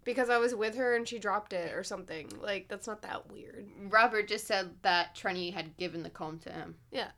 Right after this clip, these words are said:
Speaker 1: I don't think that's that weird.
Speaker 2: Well, they didn't, it's not like they went to the, uh, to the trail in his car. They went on a bus.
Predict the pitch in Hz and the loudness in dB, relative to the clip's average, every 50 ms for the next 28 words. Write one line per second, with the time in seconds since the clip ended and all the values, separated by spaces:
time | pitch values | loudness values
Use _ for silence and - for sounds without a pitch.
0 | - _ _ _ - - 233 269 320 330 359 392 359 359 359 349 - 262 220 208 | -20 _ _ _ -4 0 0 2 2 2 2 2 2 2 0 0 -2 -8 -12 -4
1 | 202 233 233 220 214 208 - - 208 202 196 170 - - - - - - _ _ | 4 6 8 10 10 8 6 2 0 -4 -6 -6 -6 -10 -12 -16 -20 -20 _ _
2 | _ _ _ - - - - 262 277 269 262 254 262 262 294 277 262 196 - - | _ _ _ -20 -18 -10 -4 -2 -2 -2 0 -2 -2 -2 -2 -4 -6 -8 -10 -12
3 | _ - - 226 - 262 277 247 - 196 190 - - 190 180 170 165 - - - | _ -8 -8 -8 -6 -2 -2 -2 -2 -2 -4 -4 -4 -2 -2 -2 -2 -4 -10 -18
4 | - - _ - _ _ - 190 196 190 185 - - 202 165 175 165 160 151 151 | -20 -20 _ -20 _ _ -8 -8 -8 -8 -8 -8 -10 -6 -4 -2 -2 0 -2 -4
5 | - - - - - - 185 175 170 - - - 190 - - _ _ _ - - | -6 -10 -14 -20 -14 -8 -4 -4 -4 -4 -4 -8 -12 -14 -18 _ _ _ -16 -10
6 | - 196 185 180 180 - - 190 185 185 180 165 156 165 170 180 160 - - - | -8 -6 -6 -6 -6 -6 -4 -2 0 2 2 0 0 -4 -6 -6 -8 -10 -10 -6
7 | 175 196 175 - - - - 175 180 185 180 165 165 160 156 - 180 180 - - | -2 0 0 0 -2 -6 -8 -8 -6 -6 -6 -6 -8 -10 -8 -6 -6 -6 -6 -8
8 | - - - | -12 -20 -20